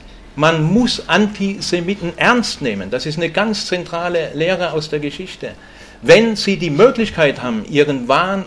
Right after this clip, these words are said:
umzusetzen, dann ergreifen sie die Möglichkeit auch. Man muss sie an der Verwirklichung ihrer Pläne hindern.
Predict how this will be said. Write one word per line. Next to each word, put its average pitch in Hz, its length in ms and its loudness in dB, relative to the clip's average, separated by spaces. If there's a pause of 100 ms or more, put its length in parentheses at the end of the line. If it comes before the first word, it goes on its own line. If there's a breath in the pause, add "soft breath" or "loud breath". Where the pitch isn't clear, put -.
umzusetzen, 156 680 0 (440 loud breath)
dann 170 220 4 (220)
ergreifen 196 480 -2
sie 202 80 -2
die 165 100 -6
Möglichkeit 110 460 -6
auch. 98 200 -14
Man 113 200 -4
muss 202 320 -2
sie 202 160 -2
an 147 180 -4
der 120 260 -4
Verwirklichung 147 800 -6
ihrer 131 260 -4
Pläne 117 340 -6
hindern. 95 400 -16